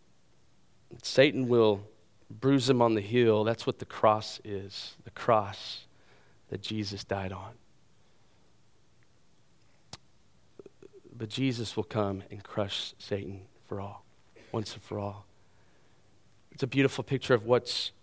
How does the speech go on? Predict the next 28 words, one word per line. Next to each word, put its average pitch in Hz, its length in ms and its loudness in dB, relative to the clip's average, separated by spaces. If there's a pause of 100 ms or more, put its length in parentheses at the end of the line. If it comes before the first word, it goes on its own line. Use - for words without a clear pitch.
(200)
to - 100 -12
come. 113 420 -2
You 107 60 -2
see, 123 320 0 (340)
there 131 60 -2
was 123 100 0
a 123 60 -4
tree 175 240 4
in 147 60 4
the 113 80 2
garden, 113 400 6 (240)
right? 107 320 2 (720)
There's 117 160 0
a 127 40 0
tree 143 460 4 (240)
in 127 160 4
the 120 80 4
garden, 117 500 4 (120)
and 113 120 -2
it - 140 -6
stood 131 540 2 (640)
there 101 340 -2 (580)
between 123 420 0
man 127 540 -2
and 107 160 -8
death. 107 340 -4 (680)
And 110 160 -8
God, 123 320 0